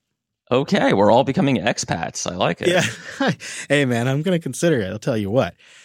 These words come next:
Speaker 2: Uh, we got sixteen boosters with eighteen total boosts this week, and we stacked a hundred and sixty-eight thousand, two hundred and sixty-five thousand sats, just below that two hundred thousand goal, uh, again. So we're gonna experiment with some format options and whatnot to see what we can do there. But if you'd like to he-,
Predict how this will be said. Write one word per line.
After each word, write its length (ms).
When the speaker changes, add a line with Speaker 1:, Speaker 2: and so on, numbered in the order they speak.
Speaker 2:
Uh, 260
we 140
got 340
sixteen 800
boosters 640
with 220
eighteen 400
total 260
boosts 300
this 240
week, 180
and 80
we 60
stacked 280
a 80
hundred 220
and 120
sixty-eight 440
thousand, 420
two 140
hundred 240
and 80
sixty-five 560
thousand 480
sats, 540
just 320
below 260
that 200
two 160
hundred 240
thousand 340
goal, 320
uh, 260
again. 360
So 120
we're 100
gonna 120
experiment 480
with 100
some 160
format 400
options 400
and 120
whatnot 380
to 40
see 140
what 60
we 100
can 160
do 100
there. 160
But 120
if 100
you'd 100
like 140
to 80
he-, 80